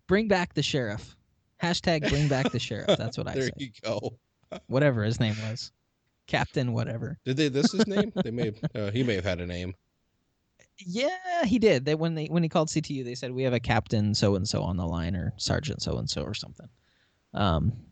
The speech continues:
Speaker 1: so, yeah, he did have a name. But anyways, so they're gonna follow this guy that Jack had let go. And the guy realizes, because he doesn't get arrested, basically, he realizes that he's being followed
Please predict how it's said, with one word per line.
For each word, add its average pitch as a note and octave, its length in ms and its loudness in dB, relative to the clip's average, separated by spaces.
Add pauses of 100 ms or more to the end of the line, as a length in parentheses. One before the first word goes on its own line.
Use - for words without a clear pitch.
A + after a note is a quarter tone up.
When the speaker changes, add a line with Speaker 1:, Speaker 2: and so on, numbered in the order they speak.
(140)
Speaker 1:
so, - 100 6
yeah, G3+ 160 8
he C3+ 120 10
did A#2+ 160 6
have B2+ 160 4
a - 20 2
name. G2+ 240 0
But - 160 -4 (260)
anyways, D#3+ 540 6 (960)
so C#3 120 2
they're C3 120 6
gonna C3 160 4
follow A#2+ 260 2
this A2+ 180 -2
guy G2+ 200 -2
that G2+ 200 -8
Jack A#2+ 220 2
had A2 140 -2
let - 160 -4
go. A#2 320 4 (480)
And A2+ 680 6 (100)
the C3+ 100 4
guy C3+ 200 4
realizes, A2 680 4
because A2 680 0 (420)
he C3 160 2
doesn't B2+ 580 4
get A#2 140 4
arrested, G#2 420 0
basically, G2+ 500 0
he A#2 140 2
realizes A2 460 2
that G2 140 0
he's A2 140 4
being G2+ 220 2
followed G#2 480 2